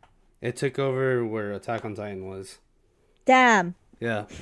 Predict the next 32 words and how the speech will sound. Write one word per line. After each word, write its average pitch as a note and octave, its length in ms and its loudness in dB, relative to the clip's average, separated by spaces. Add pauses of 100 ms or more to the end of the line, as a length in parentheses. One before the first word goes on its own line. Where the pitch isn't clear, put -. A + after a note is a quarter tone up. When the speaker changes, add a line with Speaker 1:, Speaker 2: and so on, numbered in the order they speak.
(840)
Speaker 2:
Damn. C#4 600 10
Speaker 1:
<laughs> - 800 6 (560)
Speaker 2:
Well, B3 160 10
you C4 140 8
see, C#4 420 4 (320)
like, F#3+ 520 4
I C#4 180 8
still, F4+ 400 2
like, C#4 460 0 (280)
even C#4+ 280 -2
though C4+ 260 4
some A#3+ 240 -2
of B3 100 -2
them B3+ 160 -2
are A#3 120 2
older G3 340 -2
than G3 160 -6
the F#3 140 -2
others, F#3 260 -2
I - 120 -6
think, G#3+ 300 -8
like, F#3 380 -4 (1400)
those G#3 640 -2 (100)
big G3+ 240 -2
three F#3+ 200 0
in F3 80 -4
my E3+ 220 -2
eyes E3 180 -6
are, E3+ 120 -4
like, - 220 -8
pretty E3+ 220 -4
solid. - 340 -12